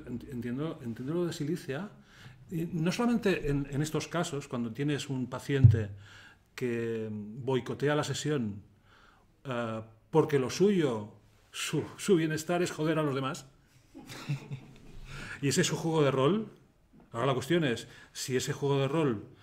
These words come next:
le ha lle-, le lleva a ser feliz o no, porque si a-, jodes a los demás y además no eres feliz, aquí, aquí pasa un, pasa algo fuerte, ¿no? Bueno, entonces, eh,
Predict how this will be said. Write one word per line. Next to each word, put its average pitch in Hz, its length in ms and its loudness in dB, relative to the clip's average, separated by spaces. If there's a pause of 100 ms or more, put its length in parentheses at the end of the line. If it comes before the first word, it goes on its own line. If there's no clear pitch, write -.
(180)
le 127 180 0
ha 127 60 4
lle-, 131 220 4
le 139 160 2
lleva 139 160 4
a 147 40 -2
ser 156 140 -2
feliz 135 280 -2
o 127 80 0
no, 160 180 0
porque 110 200 -8
si 107 280 -8 (320)
a-, 147 160 -6 (260)
jodes 151 340 2
a 165 40 4
los 151 120 4
demás 165 300 2 (180)
y 131 100 0
además 123 220 0
no 143 60 0
eres 135 160 0
feliz, 143 220 -4
aquí, 127 260 -4
aquí 117 180 -6
pasa 147 200 -4
un, 117 180 -6
pasa 110 240 -4
algo 113 140 -6
fuerte, 143 340 -4
¿no? 151 160 -6 (720)
Bueno, 147 240 2
entonces, 160 760 0
eh, 131 680 0